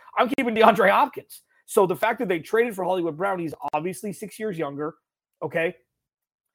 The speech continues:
He's in the prime. He's fast. Him and Kyler Murray, best friends, the whole thing. I get it. But I'm still keeping DeAndre Hopkins. He's a better receiver.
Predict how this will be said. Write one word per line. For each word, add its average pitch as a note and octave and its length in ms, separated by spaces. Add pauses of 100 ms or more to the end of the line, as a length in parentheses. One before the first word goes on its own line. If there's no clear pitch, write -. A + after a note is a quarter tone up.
He's E3+ 180
in F3+ 80
the F#3+ 60
prime. G3 320
He's D#3+ 100
fast. F#3 380
Him E3 80
and D#3 80
Kyler D#3+ 240
Murray, F#3+ 300
best D#3 340
friends, G3 200
the E3 60
whole F#3 180
thing. E3+ 160
I C#3 60
get C3+ 180
it. - 80 (640)
But F3 100
I'm A#3+ 120
still B3+ 280
keeping F#3 240
DeAndre E3+ 340
Hopkins. F3 320
He's E3 140
a D#3+ 40
better E3 200
receiver. D3 480